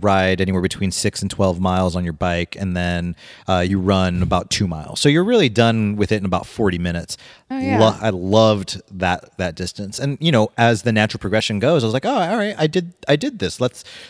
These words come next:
Speaker 1: let's see what I, what else I can do."
Speaker 2: What's next?
Speaker 1: Yeah, what's next? So I went to the Olympic course, and the Olympic course is a, a bit longer. You have to swim a mile, and then you have to ride somewhere between twenty-four and thirty-two miles on your bike,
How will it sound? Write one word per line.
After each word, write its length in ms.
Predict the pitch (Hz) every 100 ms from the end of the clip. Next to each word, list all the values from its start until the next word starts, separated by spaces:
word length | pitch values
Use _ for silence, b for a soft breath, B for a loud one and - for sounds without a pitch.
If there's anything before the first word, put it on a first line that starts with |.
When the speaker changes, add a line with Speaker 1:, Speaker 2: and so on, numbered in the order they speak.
| -
Speaker 1:
let's 160 | 127
see 200 | - 143
what 160 | 127 120
I, 100 | 120
what 240 | 107 123 -
else 200 | 135 -
I 60 |
can 200 | 95 90 82
do." 220 | 82 82
Speaker 2:
What's 280 | 190 190 -
next? 280 | 175 160 117
Speaker 1:
Yeah, 180 | 104
what's 260 | 95 101 -
next? 340 | 117 104 -
So 280 | - 131 120
I 160 | 110 113
went 240 | 110 104
to 80 | -
the 100 | 92
Olympic 360 | 95 147 185 -
course, 380 | - 90 - - B B B -
and 240 | 147 143
the 60 | 139
Olympic 240 | 180 240 -
course 260 | 156 143
is 200 | 117 104 98 -
a, 200 | 117 110 104
a 80 | 104
bit 240 | 120 139
longer. 380 | 113 101 98 143
You 80 | 143
have 80 | 107
to 80 | -
swim 280 | - 107 98
a 40 |
mile, 560 | 92 95 98 113 165 170
and 80 | 104
then 80 | 101
you 80 | 95
have 160 | 98 -
to 220 | 98 95
ride 460 | 95 101 101 98
somewhere 240 | - 104 98
between 340 | 98 - 95
twenty-four 520 | 90 107 101 - 101 95
and 140 | 90
thirty-two 680 | 104 92 92 - 90 87 87
miles 340 | 87 92 90 85
on 80 | 87
your 100 | 73
bike, 360 | 110 127 135